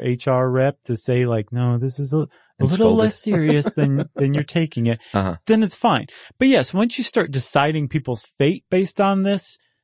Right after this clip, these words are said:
Speaker 1: then you have real problems, because as just about anybody will tell you, the Myers-Briggs type inventory is based at best on some shaky science, if at all.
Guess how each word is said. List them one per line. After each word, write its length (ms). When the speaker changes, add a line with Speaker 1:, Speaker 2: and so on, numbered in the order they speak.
Speaker 1:
then 240
you 120
have 260
real 200
problems, 520
because 640
as 220
just 220
about 220
anybody 380
will 140
tell 240
you, 240
the 60
Myers-Briggs 640
type 320
inventory 760
is 400
based 400
at 300
best 400
on 160
some 180
shaky 440
science, 640
if 200
at 120
all. 420